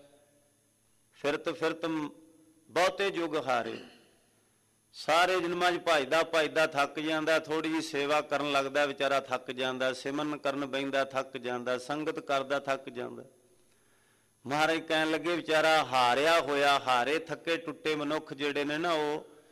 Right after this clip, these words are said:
ਮੰਜ਼ਿਲਾਂ ਦੇ ਰਾਹੀ ਨਹੀਂ ਬਣ ਸਕਦੇ। ਅੱਕੇ ਥੱਕੇ ਲੋਕ ਜਿਹੜੇ ਨੇ ਮੰਜ਼ਿਲਾਂ ਤੱਕ ਨਹੀਂ ਪਹੁੰਚਦੇ। ਸੋ ਮਹਾਰਾਜ ਬਖਸ਼ਿਸ਼ ਕਰਦੇ ਆ, "ਹਾਰ ਪਰਿਓ ਕੈ, ਹਾਰ ਪਰਿਓ ਸੁਆਮੀ ਕੈ ਦੁਆਰੇ।" ਚਾਰ ਛਪੇਰਿਓ ਆਪਾਂ ਹਾਰਨਾ ਆ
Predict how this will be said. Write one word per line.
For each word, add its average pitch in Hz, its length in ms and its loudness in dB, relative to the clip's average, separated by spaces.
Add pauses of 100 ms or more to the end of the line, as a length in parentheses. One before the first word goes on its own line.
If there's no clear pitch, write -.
(220)
ਮੰਜ਼ਿਲਾਂ 151 460 0
ਦੇ 147 140 0
ਰਾਹੀ 143 320 2
ਨਹੀਂ 156 140 -2
ਬਣ 127 220 -2
ਸਕਦੇ। 120 460 -8 (720)
ਅੱਕੇ 156 340 -2
ਥੱਕੇ 147 640 -2 (580)
ਲੋਕ 135 260 -4
ਜਿਹੜੇ 156 180 -2
ਨੇ 170 120 0
ਮੰਜ਼ਿਲਾਂ 147 420 0
ਤੱਕ 143 240 -2
ਨਹੀਂ 180 160 0
ਪਹੁੰਚਦੇ। 123 520 -6 (720)
ਸੋ 147 180 -8
ਮਹਾਰਾਜ 180 300 4
ਬਖਸ਼ਿਸ਼ 160 420 -2
ਕਰਦੇ 170 400 2
ਆ, 202 80 2 (100)
"ਹਾਰ 156 280 6
ਪਰਿਓ 170 400 0
ਕੈ, 170 260 2 (240)
ਹਾਰ 156 260 4
ਪਰਿਓ 170 300 -2
ਸੁਆਮੀ 147 540 -2
ਕੈ 135 180 0
ਦੁਆਰੇ।" 117 440 -6 (2000)
ਚਾਰ 139 420 4
ਛਪੇਰਿਓ 160 600 -2
ਆਪਾਂ 165 380 2
ਹਾਰਨਾ 123 840 2
ਆ 110 60 -12